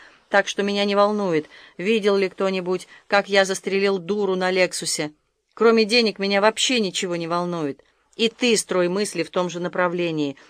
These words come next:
Я доступно объясняю". Набрав в грудь побольше воздуха,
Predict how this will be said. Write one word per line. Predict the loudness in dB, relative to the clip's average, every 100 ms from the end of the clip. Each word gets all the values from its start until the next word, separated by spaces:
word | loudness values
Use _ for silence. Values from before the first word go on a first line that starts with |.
| _
Я | -2 2
доступно | 2 2 -6 -4 -2 -2
объясняю". | -4 -6 -6 -6 -4 -4 -4 -4 -10 _ _ _ _ _ _ _ _ _ _ _ _ _
Набрав | 0 4 4 4 2
в | -12
грудь | -6 -6 -2
побольше | -2 0 -2 -2 -4
воздуха, | -2 -4 -6 -4 -4